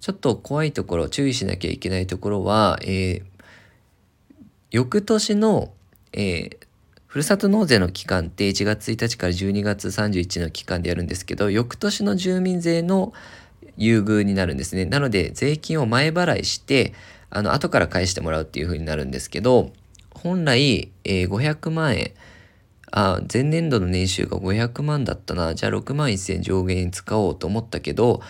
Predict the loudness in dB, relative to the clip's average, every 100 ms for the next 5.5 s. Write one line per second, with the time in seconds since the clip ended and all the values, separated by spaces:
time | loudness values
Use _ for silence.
0 | -20 -20 -4 -2 0 0 0 -2 -2 -2
1 | 0 -2 -4 -2 -2 0 -2 0 -2 0
2 | -2 0 -2 0 -2 -4 -8 -8 -4 -4
3 | -4 -8 -8 -4 -4 -6 -2 2 2 2
4 | -2 -2 -2 -2 0 0 -2 -4 -4 -4
5 | -2 -2 -2 0 -2